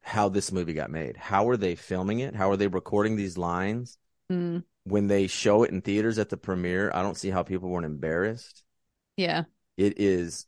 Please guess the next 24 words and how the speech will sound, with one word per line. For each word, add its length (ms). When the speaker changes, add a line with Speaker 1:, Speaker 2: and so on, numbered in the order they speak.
Speaker 1:
"I 160
am 160
going 240
to 140
yell." 400
If 120
you 80
wanna 180
hear 260
it, 200
<laughs> 40
if 260
you 100
wanna 180
hear 220
me 240
Speaker 2:
Yeah. 340
Speaker 1:
yelling 380
at 120
this 220
movie 600
for 120
so 320
long, 580